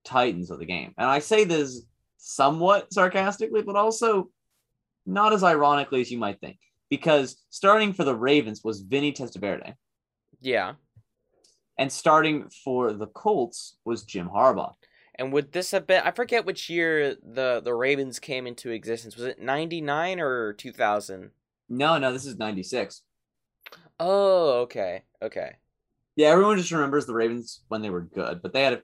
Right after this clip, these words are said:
Speaker 1: they had a couple of years of run up. Don't forget, they had to s-, exchange Vinny Testaverde. They had to take Vinny's rightful Super Bowl away from him. They gave it, like, Mark Bulger, I think it was.
Speaker 2: No, it was Trent Dilfer.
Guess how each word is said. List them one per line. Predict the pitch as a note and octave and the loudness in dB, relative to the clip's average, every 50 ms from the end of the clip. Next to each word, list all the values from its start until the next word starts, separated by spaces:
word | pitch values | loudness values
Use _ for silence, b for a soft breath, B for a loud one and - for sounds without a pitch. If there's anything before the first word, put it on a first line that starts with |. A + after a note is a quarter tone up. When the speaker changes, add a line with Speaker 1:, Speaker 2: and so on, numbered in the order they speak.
| _ - | _ -2
Speaker 1:
they | C3 | 0
had | B2+ A2+ | 0 0
a | G2+ | -2
couple | - - B2 - A2 G#2 | -2 -4 -4 -4 -2 -2
of | G2+ | -2
years | G2 F#2+ F#2 F#2 | -4 -6 -6 -8
of | F#2 E2+ F2 | -10 -10 -8
run | E2+ F#2+ F#2 F2+ | -6 -6 -6 -6
up. | E2 E2 E2+ - b b b b | -8 -10 -14 -16 b b b b
Don't | - E3 F3+ F3+ | 2 2 2 4
forget, | F3+ D#3+ C#3 D3+ A2+ - - _ _ _ _ _ - | 2 2 2 2 2 0 -2 _ _ _ _ _ 0
they | C#3 C#3 | 0 2
had | C#3 C#3+ C3+ C3+ - | 2 2 2 2 0
to | B2+ A2+ G2+ - - | -2 -6 -6 -6 -10
s-, | - - - - - - | -12 -14 -14 -12 -8 -6
exchange | - A#2+ - - - - C#3+ C3 B2 A2 F#2+ F#2 | -6 -6 -6 -6 -2 0 0 0 0 -4 -6 -8
Vinny | G#2 A2+ A2 G#2+ F#2 | -8 -8 -8 -8 -10
Testaverde. | A2+ G#2+ - - G2 F2+ G2+ G2+ F#2+ F#2 | -10 -12 -12 -10 -8 -6 -6 -4 -4 0
They | A2 C3 | 2 2
had | D3 D3 | 2 0
to | C#3 | 0
take | - - - - C#4+ A3 - - - - _ _ _ D#3 D3 _ - | -2 0 4 6 6 6 6 4 0 -16 _ _ _ -20 -20 _ -2
Vinny's | B2 C#3+ F3+ E3+ D#3+ C#3+ A#2 | 4 4 4 6 4 2 0
rightful | B2 A2+ C3 D#3+ E3 D#3+ - D3+ C#3+ | -2 2 4 4 4 4 2 0 -2
Super | - - D3 C#3+ C#3 B2 | 0 0 0 0 2 2
Bowl | A#2 B2 A2+ G#2+ | 0 0 0 2
away | G#2 G#2+ A#2 B2 | 2 0 0 -2
from | A#2+ - G#2 F#2 | -2 -4 -8 -8
him. | E2+ F2 - _ _ _ _ _ _ _ _ _ _ _ _ _ _ _ _ _ _ _ _ | -10 -12 -16 _ _ _ _ _ _ _ _ _ _ _ _ _ _ _ _ _ _ _ _
They | - F#2 | -12 -8
gave | F2+ A#2+ G#2 | -4 -4 -4
it, | F#2+ | -4
like, | G2+ F#2 - | -4 -6 -4
Mark | G#2 G#2 G#2+ G#2 F#2+ _ | -2 -2 -2 -2 -2 _
Bulger, | - G#2 F#2+ G2 F#2+ F#2+ F2+ C2 | -4 -4 -4 -4 -4 -6 -6 -8
I | E2 | -8
think | F2 F#2+ F2 | -8 -8 -8
it | E2+ C#2+ | -8 -6
was. | D2 D#2+ E2+ F2 - - | -6 -8 -8 -10 -14 -10
Speaker 2:
No, | G#2+ A#2 B2+ B2+ B2+ B2+ B2+ | -4 0 2 4 4 4 4
it | B2+ | 2
was | A#2+ A#2+ A#2 | 0 -4 -6
Trent | - - C3+ B2 A#2+ | -6 -6 -6 -6 -4
Dilfer. | - A#2 A2 A2 - - G2 G2 | -4 -4 -4 -4 -6 -8 -10 -10